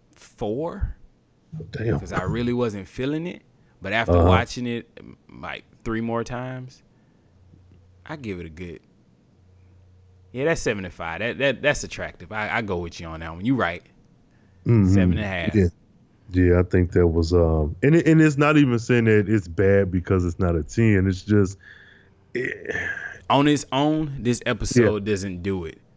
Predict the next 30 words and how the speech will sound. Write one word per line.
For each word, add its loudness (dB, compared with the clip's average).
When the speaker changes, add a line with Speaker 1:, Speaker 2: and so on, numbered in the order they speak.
Speaker 1:
But -2
a-, -8
as 0
it's -2
adding 2
on -2
to -2
the -2
overall -2
story, -2
it's -12
definitely -6
moving 0
the -12
plot -2
along, -10
and -8
I'm, -6
I'm -6
here 2
for -2
it -8
still. -8
Speaker 2:
Yeah, 4
Speaker 1:
But -4
Speaker 2:
yeah. 4
Speaker 1:
a -16
little 6
less 4
Robin, 2